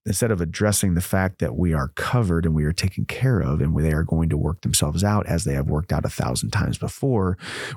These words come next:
we focus and hyper-focus on the problem. So Billy, don't just, don't get so f-, hyper-focused on the problem. Don't put a magnifying glass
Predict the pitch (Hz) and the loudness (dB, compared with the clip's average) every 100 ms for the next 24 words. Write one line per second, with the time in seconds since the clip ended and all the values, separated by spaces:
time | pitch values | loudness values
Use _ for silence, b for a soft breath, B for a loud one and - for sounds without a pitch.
0 | - 95 - 95 92 85 - - 85 - | -2 -2 0 0 0 -2 -2 -2 0 2
1 | 85 - - 78 - - - - - 95 | 2 0 0 0 0 -2 0 -2 0 0
2 | 82 - - - - 92 104 101 95 101 | 2 -2 -6 -8 -6 -2 0 2 0 0
3 | 101 - 104 101 95 - 92 98 - 104 | -4 -2 -2 0 0 0 0 0 0 0
4 | 80 - 92 - - 78 - 90 85 85 | 0 0 0 0 0 0 2 2 2 2
5 | - 90 82 82 87 - 78 - 73 | 2 0 2 2 0 0 0 2 2